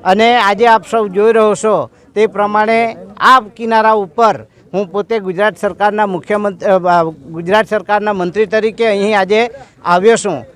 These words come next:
ખાસ કરીને હું નસીબદાર તરીકે હું ગણાવું છું, કારણ કે આનું જે ઉદ્ઘાટન છે એ ગુજરાતના મુખ્યમંત્રી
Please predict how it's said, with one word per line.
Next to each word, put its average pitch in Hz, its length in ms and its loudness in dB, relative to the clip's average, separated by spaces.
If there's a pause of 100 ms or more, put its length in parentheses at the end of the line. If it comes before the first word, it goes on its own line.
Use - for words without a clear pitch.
(140)
ખાસ 214 240 0
કરીને 226 340 -2
હું 220 120 -4
નસીબદાર 226 580 0
તરીકે 233 420 -4
હું 220 160 -4
ગણાવું 208 360 0
છું, 233 240 -6 (300)
કારણ 214 300 0
કે 240 280 0
આનું 208 480 2
જે 233 180 4
ઉદ્ઘાટન 214 540 0
છે 214 120 -6
એ 208 260 0
ગુજરાતના 202 520 -4
મુખ્યમંત્રી 220 800 -2